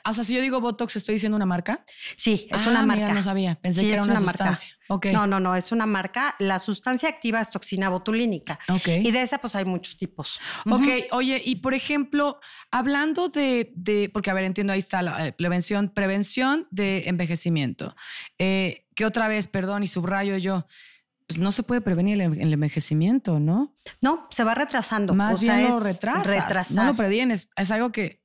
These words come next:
Speaker 1: va a suceder, punto y se acabó.
Speaker 2: Sí, pero, por ejemplo, en el caso de la toxina botulínica, que es algo como muy evidente,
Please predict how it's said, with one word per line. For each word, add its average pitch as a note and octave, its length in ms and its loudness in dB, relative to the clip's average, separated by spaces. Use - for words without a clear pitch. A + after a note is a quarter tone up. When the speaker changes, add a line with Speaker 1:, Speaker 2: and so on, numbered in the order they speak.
Speaker 1:
va F#3 80 0
a G3+ 60 0
suceder, G3 440 0
punto G3+ 200 0
y A#3 40 0
se G#3 80 -2
acabó. F3 420 -2
Speaker 2:
Sí, F#4 380 0
pero, B3+ 240 0
por B3+ 140 0
ejemplo, B3 460 0
en A3 80 2
el A3 160 -2
caso B3+ 340 -2
de A3 80 0
la G3+ 120 -2
toxina A3+ 440 0
botulínica, A3 600 0
que - 120 -4
es G#3 140 -2
algo A#3 200 0
como G3+ 220 2
muy A3+ 340 2
evidente, F3+ 540 -2